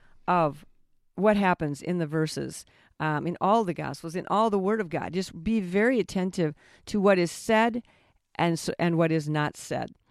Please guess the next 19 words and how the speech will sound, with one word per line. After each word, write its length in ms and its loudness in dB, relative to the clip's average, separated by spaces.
Now, 360 2
uh, 340 2
in 160 -4
cha-, 300 0
in 120 -2
verse 200 -2
twenty-three, 460 -2
it 80 0
says, 200 -4
"Now 160 2
it 60 2
happened 480 -2
that 280 4
he 160 -2
went 320 0
through 140 -6
the 80 -2
grain 260 -2
fields 320 -4